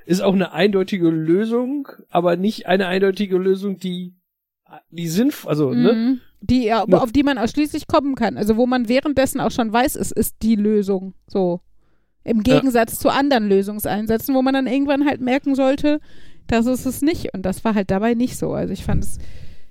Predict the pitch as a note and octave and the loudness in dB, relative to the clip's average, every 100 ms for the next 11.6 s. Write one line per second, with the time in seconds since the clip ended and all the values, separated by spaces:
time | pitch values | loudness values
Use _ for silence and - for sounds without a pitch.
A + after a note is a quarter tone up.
0 | - - G#3+ G3+ - G3+ F#3+ - G3+ G3 | -16 -14 -4 -2 -2 -6 -10 -10 -12 -12
1 | - G3 F#3 F#3 G3 F3+ F#3 F#3+ F#3+ - | -6 -4 -4 -8 -6 -2 -2 -4 -10 -8
2 | G3 G3 G3+ G3+ G3 F#3+ G3 A3 A3 B3 | -6 -4 -2 -2 -2 -2 -2 -4 -4 -4
3 | A3 G#3+ G#3 G#3+ F#3+ F#3 F#3 F#3 G#3+ - | -4 -4 -6 -6 -6 -4 -4 -6 -8 -4
4 | B3 B3+ B3 B3 - - - - _ _ | -2 0 -2 -4 -10 -20 -20 -20 _ _
5 | _ - A3+ F#3 F#3+ F#3+ G#3+ G3 G#3 A3+ | _ -8 0 0 0 -4 -6 -2 0 0
6 | G#3+ F#3+ G3 G3 F#3 F3 F#3 - C4+ C4 | -2 -4 -4 -2 -4 -4 -8 -4 -2 -2
7 | C4 A#3 A#3 G3 G3 G3 - F3 F3 - | -4 -4 -2 -2 -2 -2 -2 -2 -4 -8
8 | - G3+ G#3+ F#3+ F3 A#3 C4 G#3 D#3 F3 | -10 -8 -6 -4 -6 -2 -2 0 -2 -4
9 | D#3+ - F#3 F3 D#3 - - E2+ - G#3 | -6 -6 -4 -2 -4 -8 -12 -18 -20 -20
10 | - G3+ G3+ - - G#3 G#3+ G#3+ - G#3+ | -18 -18 -18 -20 -8 -6 -6 -12 -14 -16
11 | F3 - - G3 F#3+ | -18 -20 -14 -10 -10